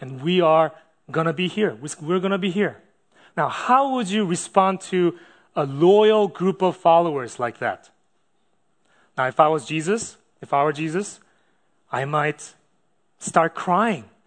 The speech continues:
'cause this is so touching. This is so moving. I might even initiate a group hug.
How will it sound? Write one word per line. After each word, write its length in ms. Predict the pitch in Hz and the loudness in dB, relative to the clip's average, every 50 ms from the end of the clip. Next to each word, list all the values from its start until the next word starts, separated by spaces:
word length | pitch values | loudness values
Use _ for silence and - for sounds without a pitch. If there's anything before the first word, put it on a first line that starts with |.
| _ _ _ _ _ _ _ _ _ _ _ _ _ _ _ _ | _ _ _ _ _ _ _ _ _ _ _ _ _ _ _ _
'cause 140 | - 170 147 | -4 -4 -2
this 180 | 185 - - | -4 -4 -4
is 140 | 233 226 - | -4 -4 0
so 160 | - 247 254 | 0 0 0
touching. 480 | 254 - - 285 285 - - - 202 160 | 0 0 0 0 0 0 -2 -4 -2 -2
This 180 | 151 180 - 247 | -4 -4 -4 -4
is 100 | 233 - | -4 0
so 220 | - 254 240 240 | 2 4 4 4
moving. 680 | 220 196 196 214 247 285 294 269 208 190 135 113 98 - _ _ _ _ _ _ _ _ _ - | 2 0 0 0 0 0 -2 0 -2 -4 -4 -4 -10 -20 _ _ _ _ _ _ _ _ _ -2
I 140 | 156 170 208 | 0 2 2
might 220 | 247 262 262 262 | 4 2 2 2
even 180 | 254 233 247 220 | 0 0 0 0
initiate 440 | 208 220 254 247 - - 269 254 240 | 2 0 0 0 0 0 4 4 4
a 60 | 220 | 4
group 380 | - - 202 240 320 330 - | 2 0 2 4 4 4 4
hug. 320 | - 214 202 143 127 - | 2 2 2 2 0 -4